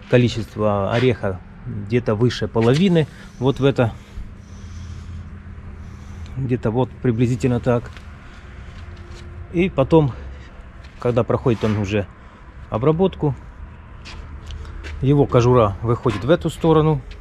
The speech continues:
Вот регулируется это всё подачей отхода. И дальше орех проходит, падает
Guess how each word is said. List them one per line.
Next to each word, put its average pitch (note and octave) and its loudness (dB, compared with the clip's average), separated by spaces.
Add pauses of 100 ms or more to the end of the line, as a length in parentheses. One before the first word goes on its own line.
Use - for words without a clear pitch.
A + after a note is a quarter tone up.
(320)
Вот - 0 (480)
регулируется C#3 6
это B2+ 2
всё B2+ 0 (800)
подачей A#2+ 4 (1900)
отхода. A#2 0 (1400)
И F3+ 2
дальше C3+ 6
орех A2+ 2
проходит, D3 2 (320)
падает A2+ 4